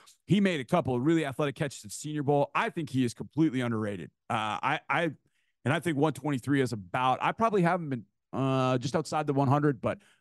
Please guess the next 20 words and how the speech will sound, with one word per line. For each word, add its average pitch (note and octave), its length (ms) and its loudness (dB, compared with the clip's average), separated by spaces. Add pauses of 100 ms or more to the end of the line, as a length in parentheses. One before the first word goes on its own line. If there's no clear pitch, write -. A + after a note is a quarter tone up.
(120)
I D#3 120 2
like D3 240 -2
him C3 120 2
as A2 80 -2
a A2 60 -6
player. C#3+ 500 2 (460)
And B2 400 -2
I C3 120 0
think D3+ 240 0
he's A#2+ 180 -4
got C#3+ 240 -2
some - 480 -6
ability E3+ 380 4
to D#3 80 0
block. D#3 340 0
He's A#2+ 100 -8
not A2 140 -6
gonna G#2 140 -8
kill G#3+ 200 4
anybody, E3+ 400 2